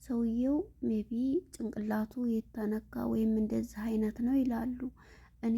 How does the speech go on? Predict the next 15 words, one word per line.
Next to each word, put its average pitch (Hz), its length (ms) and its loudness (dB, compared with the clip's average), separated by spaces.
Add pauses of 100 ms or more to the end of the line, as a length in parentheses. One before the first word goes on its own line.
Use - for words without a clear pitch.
በሰውየው 226 760 0 (160)
አልፈርድም። 220 760 -4 (140)
ፈራጅ 226 380 -2
በእርግጥ 220 520 -6
ፈጣሪ 226 560 -6
ነው። 214 160 -2 (200)
ምንም 220 360 6
ቢሆን 220 460 0 (420)
በሽተኛ 240 580 -2 (120)
ብንሆን 226 600 0
ምንም 214 380 4
ወደ 240 280 2
ፍቅር 233 400 -6
ቢገቡ 208 520 -2 (640)
ሰማንያ 226 600 2